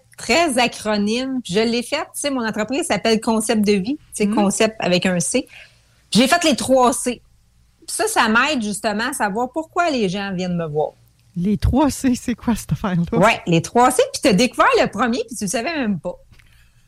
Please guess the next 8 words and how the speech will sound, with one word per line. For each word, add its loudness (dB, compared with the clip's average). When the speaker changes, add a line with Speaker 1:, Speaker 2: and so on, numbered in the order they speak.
Speaker 2:
Ok. -10
Speaker 1:
C'est -12
pas -2
pire. -8
Speaker 2:
Ouais. 0
Speaker 1:
Le 4
premier 4
C, -4